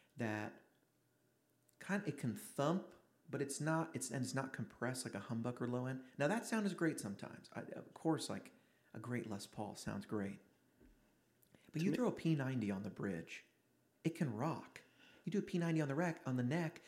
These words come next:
Speaker 1: depending on the P ninety, the guitar, it can sound like the fattest Strat you've ever heard. You know what I mean?
Speaker 2: Yeah.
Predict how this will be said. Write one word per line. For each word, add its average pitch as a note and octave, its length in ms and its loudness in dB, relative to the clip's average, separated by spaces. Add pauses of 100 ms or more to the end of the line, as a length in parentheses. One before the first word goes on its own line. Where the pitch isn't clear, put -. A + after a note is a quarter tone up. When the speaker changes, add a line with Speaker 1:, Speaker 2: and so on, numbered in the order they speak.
(120)
Speaker 1:
depending F3+ 240 4
on F3 60 6
the D#3+ 60 4
P E3 160 0
ninety, D3+ 220 2
the C#3+ 80 0
guitar, A#2+ 380 0 (200)
it G3+ 100 -4
can G3 140 -2
sound F3+ 260 2
like E3 140 -2
the B2 80 -4
fattest C3+ 520 -2
Strat A#2 460 2
you've A2 140 2
ever G#2 220 2
heard. G2 400 -4 (380)
You C3+ 100 0
know C3+ 60 0
what B2+ 80 4
I C3 40 2
mean? C#3 320 0
Speaker 2:
Yeah. A#2+ 140 8